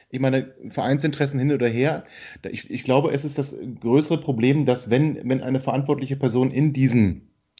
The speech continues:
in, ich, ich will es gar nicht Verein nennen, in, in diesen, äh, Spielbetriebsgesellschaften da nicht, ähm, das, das Wohl auch dieser Spielbetriebsgesellschaft im Blick hätte,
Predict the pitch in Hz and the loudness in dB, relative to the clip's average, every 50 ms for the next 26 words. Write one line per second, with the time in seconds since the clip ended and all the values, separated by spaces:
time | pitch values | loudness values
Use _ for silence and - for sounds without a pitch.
0 | _ - - 104 98 95 - - 107 95 110 110 113 110 95 117 143 139 139 135 | _ -6 -4 -2 -2 -2 -2 -2 -2 0 0 -2 -2 0 4 4 4 4 6 4
1 | 127 131 131 - - - - 120 120 110 92 80 73 78 76 76 - - - - | 4 4 4 2 0 -2 0 2 2 2 2 0 -2 -4 -8 -10 -12 -20 -20 -20
2 | - - _ - 127 131 135 135 127 127 113 123 127 113 123 123 127 - - 120 | -20 -18 _ -2 0 0 2 2 0 0 2 0 0 0 0 -2 -2 -2 -2 -2
3 | 117 110 107 - - 147 143 135 131 - - 127 110 - - 95 87 90 87 - | -2 -2 -4 -2 0 2 2 2 2 0 0 -4 -4 -2 -2 2 2 2 2 0
4 | - 90 - - - 90 85 98 101 110 139 160 - - - - - - - - | -2 -4 -4 -4 -4 -2 0 2 4 4 4 4 2 -2 -10 -14 -20 -20 -18 -18
5 | - - - - - 117 110 110 110 107 107 107 104 - - - 110 98 98 98 | -18 -18 -10 -4 0 2 2 2 2 2 0 -2 -2 -4 -6 -6 -6 -6 -6 -2
6 | 107 117 131 147 151 139 - 107 104 - 107 117 107 - 127 131 127 135 135 135 | 0 4 6 6 6 6 4 2 0 0 -2 -2 -2 0 -2 0 0 0 0 -2
7 | 127 - - 107 120 123 127 - 123 - 107 117 104 110 - 135 - 131 131 - | -6 -6 -2 0 0 0 2 0 -2 -2 -2 -4 -2 -2 -2 -2 -2 -2 0 2
8 | 135 135 135 135 | 2 2 2 0